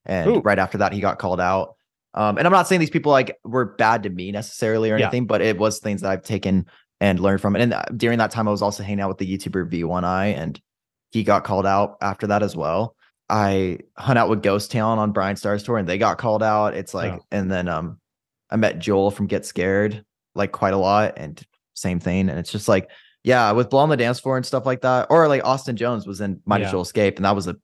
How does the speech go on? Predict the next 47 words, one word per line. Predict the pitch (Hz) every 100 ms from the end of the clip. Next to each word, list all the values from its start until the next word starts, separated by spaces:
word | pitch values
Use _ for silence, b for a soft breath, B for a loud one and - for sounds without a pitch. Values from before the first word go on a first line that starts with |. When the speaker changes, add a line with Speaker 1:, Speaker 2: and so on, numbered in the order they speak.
| -
Speaker 1:
massive | 101 101 101 - 90
one | 90 87 90
to, | - 90 82 67 _ _ _ -
you | 95
know, | 76
be | 82 101
in |
a | 92
collab | - 92 92
channel | 98 90
with | -
somebody | 95 90
that | 87 -
literally | 98 90 90
goes | 87 87
to | -
jail. | 90 82 92 82 85
And, | 85 - _ _ _ -
you |
know, | 76 78
that | 87
was | 87
on | 92 73
the |
news. | 76 90 95 82
Like, | 67
my | 82
grandparents | 80 87 92 - -
were | 90
seeing | 90 73
that. | 76 85 - -
It's | -
like, | - -
"Oh |
my | 76
God." | 80 80 -
Speaker 2:
And | 151
to | -
be | 160
fair, | 147 196 170 147
uh, | 165 165
my | 147 165 196
understanding, | 175 - 165 143 131
he | 117 160
wasn't, | 156 156 131 143 120
like, | 131 120
a | 107